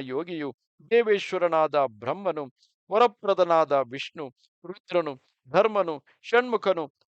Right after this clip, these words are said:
ಆರು ಮಂದಿ ಬ್ರಹ್ಮಪುತ್ರರು ಮೊದಲಾದ ಎಲ್ಲ ಮಹಾತ್ಮರು, ರಜಸ್ತಮಸ್ಸುಗಳು, ಶುದ್ಧ ಸತ್ವ, ಪರಪ್ರಕೃತಿ, ವರುಣ ಪತ್ನಿಯಾದ ಸಿದ್ಧಿ, ತೇ-, ತೇಜಸ್ಸು, ಧೈರ್ಯ,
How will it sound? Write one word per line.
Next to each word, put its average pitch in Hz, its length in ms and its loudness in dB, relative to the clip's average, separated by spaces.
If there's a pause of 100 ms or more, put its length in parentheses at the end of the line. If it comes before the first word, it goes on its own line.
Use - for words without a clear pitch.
(120)
ಆರು 240 240 6
ಮಂದಿ 190 300 -4
ಬ್ರಹ್ಮಪುತ್ರರು 165 880 -4 (300)
ಮೊದಲಾದ 196 460 4 (100)
ಎಲ್ಲ 180 320 2
ಮಹಾತ್ಮರು, 151 640 -4 (420)
ರಜಸ್ತಮಸ್ಸುಗಳು, 196 1000 0 (260)
ಶುದ್ಧ 202 440 -6
ಸತ್ವ, 175 440 -2 (480)
ಪರಪ್ರಕೃತಿ, 185 720 2 (360)
ವರುಣ 240 320 4
ಪತ್ನಿಯಾದ 180 680 0
ಸಿದ್ಧಿ, 151 420 -8 (580)
ತೇ-, 196 120 4
ತೇಜಸ್ಸು, 180 680 -2 (320)
ಧೈರ್ಯ, 202 320 2